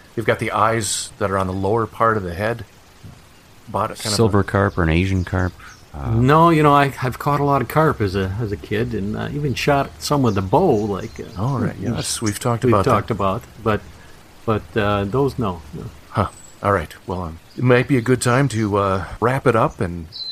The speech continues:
Speaker 1: ask Mike where we can find his books.
Speaker 2: Yes,
Speaker 1: Uh,
Speaker 2: where will, where will we find the
Speaker 1: Firewood
Speaker 2: various
Speaker 1: Happens and Doc Ta-, what's the second one
Speaker 3: The
Speaker 2: called?
Speaker 3: second one is called Down at
Speaker 2: Down
Speaker 3: the Dock.
Speaker 2: at the
Speaker 1: Down at
Speaker 2: Dock.
Speaker 1: the Dock.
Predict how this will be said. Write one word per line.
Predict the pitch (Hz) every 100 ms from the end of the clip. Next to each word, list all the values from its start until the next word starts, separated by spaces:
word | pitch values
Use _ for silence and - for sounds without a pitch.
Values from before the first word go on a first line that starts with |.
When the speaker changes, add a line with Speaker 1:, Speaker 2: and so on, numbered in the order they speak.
| - - - -
Speaker 1:
ask | 127 127 -
Mike | 117 135
where | 123
we | 143
can | 131 107
find | - 127 139
his | 107
books. | 98 151 165 -
Speaker 2:
Yes, | 110 135 107 92
Speaker 1:
Uh, | 80
Speaker 2:
where | 101 127
will, | 123 107
where | 87 113 123
will | 110
we | 101
find | - 98
the | 113
Speaker 1:
Firewood | 143 - 147 156
Speaker 2:
various | 127
Speaker 1:
Happens | 127 131 160 190 - - - -
and | 107 104 101 95 82 - - - - - - -
Doc | 110 139
Ta-, | - -
what's | 127
the | 123
second | - 127 143
one | 131 127 -
Speaker 3:
The | 107 110 117
Speaker 2:
called? | 127
Speaker 3:
second | 185 160
one | 127
is | 110
called | - 117 98 95 90
Down | 117 117 143
at | 107
Speaker 2:
Down | 117 120
Speaker 3:
the |
Dock. | 117 95
Speaker 2:
at | 123
the | 104
Speaker 1:
Down | 113
at | 147 -
Speaker 2:
Dock. | -
Speaker 1:
the | 104
Dock. | 87 85 110